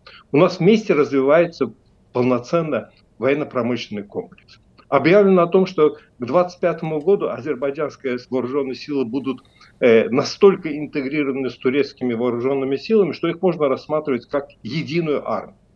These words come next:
У нас полностью идёт, э, кооперация во внешней политике. Мы, э, по всем основным вопросам, э, проводим оперативную консультацию, и тур-,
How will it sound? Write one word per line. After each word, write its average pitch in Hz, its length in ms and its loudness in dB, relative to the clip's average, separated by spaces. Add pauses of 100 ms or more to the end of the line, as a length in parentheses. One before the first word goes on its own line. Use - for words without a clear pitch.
(640)
У 151 60 -4
нас 156 260 -2 (140)
полностью 185 680 0 (1160)
идёт, 147 560 0
э, 123 480 -4
кооперация 143 800 0 (180)
во 139 140 -2
внешней 156 420 -4
политике. 101 640 -10 (420)
Мы, 123 420 2
э, 104 320 -2 (160)
по 139 100 4
всем 180 400 2
основным 139 500 0
вопросам, 196 680 0 (240)
э, 101 180 0
проводим 127 640 0
оперативную 131 720 -6
консультацию, 110 840 0
и - 80 -20
тур-, 180 320 2